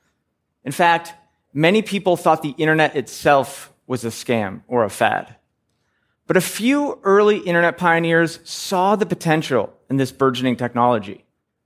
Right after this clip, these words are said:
One of those early internet pioneers, John Perry Barlow, saw both the opportunities and pitfalls inherent in our new digital world.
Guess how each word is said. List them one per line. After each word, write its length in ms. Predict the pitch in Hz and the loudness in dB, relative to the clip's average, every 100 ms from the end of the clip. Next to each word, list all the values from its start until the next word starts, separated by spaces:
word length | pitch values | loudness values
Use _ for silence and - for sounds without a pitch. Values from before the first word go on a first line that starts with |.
| _ _ _ _ _ _ | _ _ _ _ _ _
One 300 | - 139 208 | -6 0 2
of 100 | 233 | 2
those 240 | 190 160 143 | 2 2 2
early 160 | 139 | 0
internet 240 | 127 117 - | 0 -2 -2
pioneers, 800 | 123 113 110 110 139 - - _ _ _ _ _ _ _ - | 0 0 0 -2 -4 -10 -20 _ _ _ _ _ _ _ -4
John 320 | 151 156 170 | 2 2 2
Perry 240 | 175 170 | 0 0
Barlow, 640 | 147 143 156 170 190 220 214 _ _ _ _ _ _ - | 2 2 2 0 -4 -6 -14 _ _ _ _ _ _ -16
saw 400 | - 226 262 254 - _ | -4 0 2 0 -4 _
both 340 | 196 208 208 - | 2 2 0 -10
the 260 | 151 175 - | -6 -6 -4
opportunities 800 | 190 220 214 214 214 208 208 160 - - | -4 -2 -4 -2 -2 0 -4 -6 -14 -2
and 340 | 208 247 233 | 2 2 2
pitfalls 760 | - - 208 - 151 113 101 - _ _ _ | -2 -6 -6 0 2 2 -2 -12 _ _ _
inherent 560 | - 151 - 170 180 127 | -6 -6 0 2 2 0
in 100 | 147 | 0
our 120 | 139 | 0
new 160 | 135 147 | 2 0
digital 360 | 147 135 135 | -2 -2 -2
world. 380 | 117 135 117 101 | 0 2 2 -2